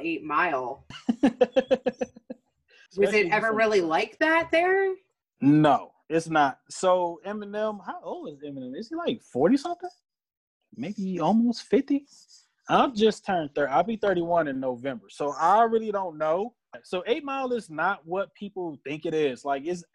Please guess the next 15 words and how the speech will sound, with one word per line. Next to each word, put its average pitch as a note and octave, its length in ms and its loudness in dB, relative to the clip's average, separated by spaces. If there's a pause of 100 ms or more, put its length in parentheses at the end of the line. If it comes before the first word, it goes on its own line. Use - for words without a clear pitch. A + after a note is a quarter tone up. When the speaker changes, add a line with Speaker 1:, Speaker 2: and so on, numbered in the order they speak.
Speaker 2:
actually E3+ 460 0
<laughs> D3+ 320 -4
like, F#3 220 -8 (800)
um, D3+ 300 0 (460)
Eight G#3 180 0
Mile A3 320 4
separate F3 720 0
Detroit D#3+ 560 -4 (180)
from B2+ 520 -10 (280)
other C#3+ 280 2
cities. B2 480 -4
Like, B2 260 -4
so B2 300 -6
it's A#2+ 120 -8
like, A2+ 380 -8